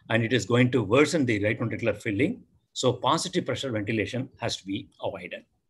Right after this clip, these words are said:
Now let us take a break of, um, just five seconds. We will move on to constrictive pericarditis.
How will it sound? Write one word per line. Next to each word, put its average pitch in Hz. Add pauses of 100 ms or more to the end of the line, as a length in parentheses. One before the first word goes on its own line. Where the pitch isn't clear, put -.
(680)
Now 135
let 135
us 127
take 131
a 131
break 123
of, -
um, 98 (260)
just 123
five 110
seconds. 127 (440)
We 131
will 110
move 120
on 117
to 113
constrictive 113
pericarditis. 95